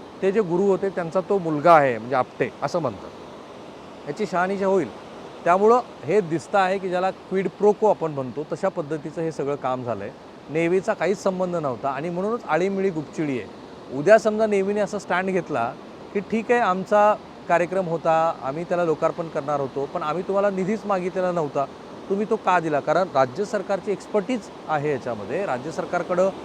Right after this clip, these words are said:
कला संचालनालय आहे, आर्ट डिपार्टमेंट आपण ज्याला म्हणतो, ते जे जे स्कूल of आर्टचे, अ, आर्किटेक्चरचे प्रिन्सिपल,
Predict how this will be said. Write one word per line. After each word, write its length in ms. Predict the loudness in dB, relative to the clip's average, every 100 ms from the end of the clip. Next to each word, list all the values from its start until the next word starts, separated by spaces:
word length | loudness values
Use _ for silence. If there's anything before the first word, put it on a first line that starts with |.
| -14 -10 2
कला 260 | 4 6 6
संचालनालय 880 | 2 -2 0 0 2 2 2 4
आहे, 460 | 4 4 0 -6 -8 -10 -4
आर्ट 200 | 4 4 2
डिपार्टमेंट 460 | 0 0 0 -4
आपण 180 | -4 -4
ज्याला 200 | -4 -4
म्हणतो, 240 | -4 -6 -4
ते 140 | -4
जे 160 | -4 -2
जे 120 | -4
स्कूल 220 | -4 -4
of 140 | 0
आर्टचे, 380 | 2 0 -2 -6 -6 -12 -18 -16 -6
अ, 40 | -2 0 0 -4 -20 -10 -4
आर्किटेक्चरचे 600 | -2 -2 -4 -4 -6 -6
प्रिन्सिपल, 760 | -8 -8 -8 -8 -2 0 0